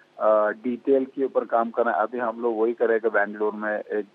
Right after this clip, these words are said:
दो, एक दो हफ्ता है हमारे पास, अ, रियो जाने से पहले। और, अ, हम लोग, अ, रियो के पहले Madrid जा रहा हूँ, वहाँ पे acclimatation और दो test matches खेलने के लिए भी। But अभी तो mindset एक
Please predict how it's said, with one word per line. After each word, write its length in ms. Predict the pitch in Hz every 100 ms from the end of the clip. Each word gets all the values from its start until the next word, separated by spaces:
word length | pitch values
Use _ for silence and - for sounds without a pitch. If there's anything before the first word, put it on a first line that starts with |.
| -
दो, 100 | 110 110
एक 120 | 107
दो 340 | _ - 110
हफ्ता 340 | 101 - 113 110
है 60 |
हमारे 280 | 101 101 104
पास, 240 | - 107
अ, 640 | 107 - - 101 98 95 98
रियो 140 | 107
जाने 240 | 104 101 98
से 120 | 95
पहले। 260 | - 95 90 _ - 135
और, 180 | 143 151
अ, 360 | 127 131 131 139
हम 120 | 143
लोग, 360 | 160 156 -
अ, 220 | 131 127 123
रियो 220 | 127 135
के 120 | 151
पहले 360 | - 135 135 127
Madrid 340 | 117 101 135 135
जा 120 | 127
रहा 160 | 120 123
हूँ, 120 | 123 -
वहाँ 320 | 120 110 113 117
पे 220 | 120 101
acclimatation 720 | - 113 113 120 117 127 117
और 280 | 113 113 104 104 -
दो 140 | 113
test 340 | 113 113 107 117
matches 240 | 113 113 -
खेलने 240 | 117 107 104
के 120 | 104
लिए 160 | 104
भी। 140 | 95 95 _ 127
But 100 | 120
अभी 200 | 117 135
तो 180 | 143 135
mindset 500 | 123 120 117 123 120
एक 160 | 117